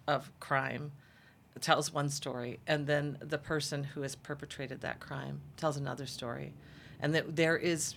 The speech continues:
I mean, that just, that's just an example that came to my mind. And then they're, they're both, they're both telling the truth about, you know, what, what has harmed them and what they need, why they do, why they do or think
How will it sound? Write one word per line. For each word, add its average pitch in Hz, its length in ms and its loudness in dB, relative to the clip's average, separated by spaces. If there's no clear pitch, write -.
I 160 60 6
mean, 147 180 4
that 156 160 6
just, 180 240 4
that's 175 280 6
just - 200 0
an 170 60 -4
example 160 400 2
that 147 80 0
came 143 260 -2
to 143 100 -6
my 127 140 -2
mind. 135 460 -4
And 160 140 4
then 165 140 2
they're, 160 240 8
they're 165 180 2
both, 160 500 4
they're 156 80 0
both 160 260 6
telling 151 320 -2
the 135 80 -4
truth 151 360 -6
about, 139 340 -2
you - 80 -8
know, 120 200 -4
what, 151 240 0
what 160 140 4
has 151 120 0
harmed 143 340 4
them 151 220 0
and 139 80 -4
what 139 120 -4
they 139 120 0
need, 139 480 -2
why 143 140 2
they 143 140 2
do, 143 200 -6
why 156 140 2
they 139 140 0
do 139 340 -2
or 139 80 -2
think 139 460 -6